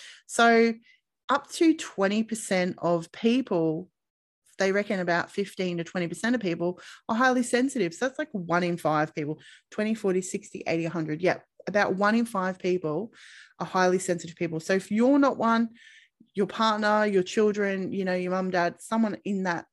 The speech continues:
arena of your close circle is gonna be a highly sensitive person. You probably know straight away who it is. Highly sensitive is a superpower. I want to view this as a superpower, mostly to help me love this part of my personality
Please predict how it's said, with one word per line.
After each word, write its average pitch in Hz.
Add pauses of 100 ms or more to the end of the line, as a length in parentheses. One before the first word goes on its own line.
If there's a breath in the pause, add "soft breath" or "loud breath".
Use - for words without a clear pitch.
(420)
arena 175 (100)
of 165
your 160
close 196
circle 226
is 170
gonna 170
be 151
a 147
highly 156
sensitive 160
person. 151 (400 loud breath)
You 254
probably 269
know 185
straight 170
away 160
who 156
it 143
is. - (1200 loud breath)
Highly 294
sensitive 220
is 196
a 180
superpower. 165 (480 loud breath)
I 220
want 247
to 247
view 214
this 220
as 202
a 185
superpower, 180
mostly 262
to 320
help 226
me 214
love 180
this 180
part 170
of 165
my 175
personality 170